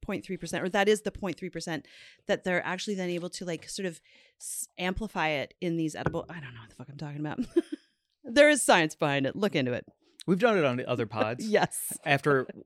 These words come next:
Speaker 2: I mean, uh, let, let's be honest. We've
Speaker 1: Yeah.
Speaker 2: recorded for five hours today.
Speaker 1: We've recorded for five hours straight.
Speaker 2: We also, uh, I'm just gonna put it out there. Linds-,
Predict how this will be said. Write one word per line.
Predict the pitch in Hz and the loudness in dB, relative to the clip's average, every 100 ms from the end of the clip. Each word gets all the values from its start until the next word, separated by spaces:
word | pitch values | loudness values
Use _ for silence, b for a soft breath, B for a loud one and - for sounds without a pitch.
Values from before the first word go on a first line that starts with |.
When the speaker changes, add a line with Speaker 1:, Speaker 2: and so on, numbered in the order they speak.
| - | -4
Speaker 2:
I | |
mean, | 170 170 135 - | 0 0 -2 -6
uh, | 165 | -2
let, | 185 - | -2 0
let's | 190 196 | -2 0
be | 160 131 | 0 0
honest. | 117 98 - - b b b 139 | 0 -4 -10 -20 b b b -4
We've | 165 | 2
Speaker 1:
Yeah. | 180 | 2
Speaker 2:
recorded | 170 156 135 | 4 2 0
for | - | -6
five | - 131 131 | -2 0 2
hours | 131 143 147 | 0 -4 -6
today. | 175 185 202 214 | -4 -4 -6 -2
Speaker 1:
We've | 220 233 | 0 2
recorded | 233 220 208 196 | 0 0 -2 -4
for | - 190 | -6 -10
five | - 151 | -6 -6
hours | 139 110 143 | -4 -6 -8
straight. | 123 | -4
Speaker 2:
We | 139 139 139 | 0 2 2
also, | 131 135 - 131 127 120 | 2 2 2 2 2 0
uh, | - 120 110 113 | -2 -2 -2 -4
I'm | 120 123 | -6 -6
just | 113 | -6
gonna | 117 | -6
put | 120 113 | -4 -4
it | 107 | -2
out | 104 107 | -4 -4
there. | 107 107 - _ | -4 -4 -8 _
Linds-, | 127 123 127 | -4 -2 -2